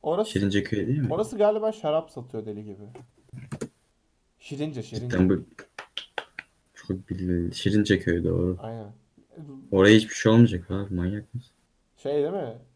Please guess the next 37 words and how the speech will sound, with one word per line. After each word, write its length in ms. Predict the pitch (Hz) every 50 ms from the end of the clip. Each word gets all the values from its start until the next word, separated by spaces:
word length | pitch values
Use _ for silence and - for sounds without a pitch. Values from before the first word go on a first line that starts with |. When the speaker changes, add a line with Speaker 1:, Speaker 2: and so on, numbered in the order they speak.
| _ _ _ _ _
Speaker 1:
Fallen 360 | _ - 156 156 151 151 135 127
City 260 | 127 127 - - 135
olarak 400 | 120 117 120 120 135 156 - -
kalacak 360 | - 131 127 127 135 131 127
orası. 300 | 120 113 120 120 - -
Sadece 440 | - - 143 131 131 123 127 131 131
tek 200 | - 151 - -
orası. 120 | 127 104 95 98
Speaker 2:
Aynen. 160 | 98 95 92 127
Speaker 1:
Bütün, 260 | 127 131 208 208 196 - - _ _ _ _ _ _ _ - 170
bütün 160 | 180 226 -
topraklar 600 | - - 175 175 165 170 170 165 - - 185 175
yerin 280 | 170 160 156 151 151
içine 220 | 151 - - 156 156
göçecek 380 | 147 135 127 127 - 143 135 131
ve 40 | 135
orası 320 | 131 127 131 127 127 120
ha-, 160 | 113 107 - -
hayatta 380 | - 117 113 107 107 - 110 110
kalacak. 340 | - 110 107 107 123 110 - _ _ _ _ _ _ _ _ _ -
Speaker 2:
Ve 100 | 101 101
yavaş 400 | 107 107 107 110 113 117 117 -
yavaş 200 | 117 113 117 -
ekvatora 420 | 113 104 - 101 101 101 - 107 110 107
doğru 200 | 104 101 104 117
çekilecek. 640 | - 101 92 - 90 87 90 92 87 87 - 123 131
Speaker 1:
Ve 100 | 147 151
herkes 480 | 175 165 165 165 165 165 170 165 151
bir 60 | 147
anda 180 | 151 143 143 165
şarap 360 | 165 - 147 135 131 131 131
tüketmeye 380 | - - 139 127 127 113 120 120
başlayacağı 420 | 120 120 123 123 117 117 117 107
için 140 | 107 - 160
öleceğiz. 360 | 147 131 117 113 107 110 113 - _ _ _ _ _ _ _ _ _ _ _ _ _ _ _ _ _ _ _ _ _ _ _ _ _ _ _ _ _ _ _ _ _ _ _ _ _ _ _ _ _ _ _ _ _ _ _ _ _
Speaker 2:
Su 240 | - - - 104 107
yok. 480 | 117 139 151 135 127 - - - _